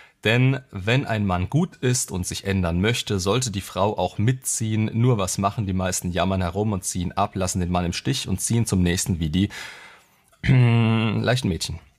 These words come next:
Ich hab daraufhin geantwortet, "Danke dir, das ist jetzt schwierig, da ich hier womöglich gegen Windräder ankämpfe.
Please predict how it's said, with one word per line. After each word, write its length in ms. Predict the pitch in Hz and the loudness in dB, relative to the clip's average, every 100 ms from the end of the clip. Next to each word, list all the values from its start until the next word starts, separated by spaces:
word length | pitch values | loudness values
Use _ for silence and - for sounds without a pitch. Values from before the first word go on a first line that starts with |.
| _ _ _ _ _ _ | _ _ _ _ _ _
Ich 160 | 139 170 | 0 2
hab 100 | 131 | 2
daraufhin 460 | 127 120 - 120 | 0 2 2 0
geantwortet, 920 | 113 113 110 107 104 107 98 - - | 2 0 0 -2 0 -2 -2 -4 0
"Danke 300 | 117 135 120 | 2 2 0
dir, 280 | - 82 76 | -2 -8 -4
das 180 | 101 101 | -2 -2
ist 240 | 117 139 - | -2 -2 2
jetzt 500 | 131 127 - - - - - _ | 2 0 -4 -6 -12 -20 -20 _
schwierig, 680 | - 120 120 95 82 - - | -2 2 2 0 -4 -8 -4
da 180 | 98 98 | 0 0
ich 100 | 104 | 0
hier 200 | 117 101 | 0 2
womöglich 440 | 104 107 113 110 | 2 2 0 -2
gegen 220 | - 104 104 | -2 0 4
Windräder 420 | 123 98 87 80 | 4 2 0 0
ankämpfe. 580 | 85 - 82 - 78 | -2 -2 -4 -4 -8